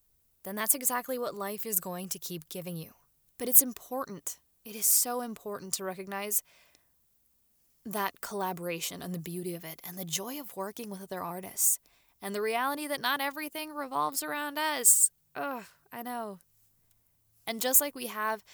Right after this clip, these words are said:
a dynamic and storied set of circumstances that we carry around with us through the world and into our work, so do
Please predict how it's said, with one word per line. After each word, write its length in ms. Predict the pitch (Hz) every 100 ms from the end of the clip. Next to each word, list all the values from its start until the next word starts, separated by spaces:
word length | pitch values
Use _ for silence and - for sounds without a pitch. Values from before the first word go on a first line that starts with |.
| - - -
a 100 | 190
dynamic 560 | 185 185 190 214 208
and 140 | 196 190
storied 480 | - 196 202 202
set 160 | - 196
of 100 | 180
circumstances 720 | - 185 190 185 - 180 190
that 120 | 170
we 120 | 170 180
carry 280 | - 180
around 220 | 175 175 170
with 120 | 151
us 320 | 151 196 -
through 240 | - 180
the 140 | 160 156
world 480 | - 165 175 185 190
and 100 | 185
into 200 | 175 -
our 120 | 170
work, 400 | 160 160 131 - _ - - _ _ _
so 280 | - - 311
do 180 | 349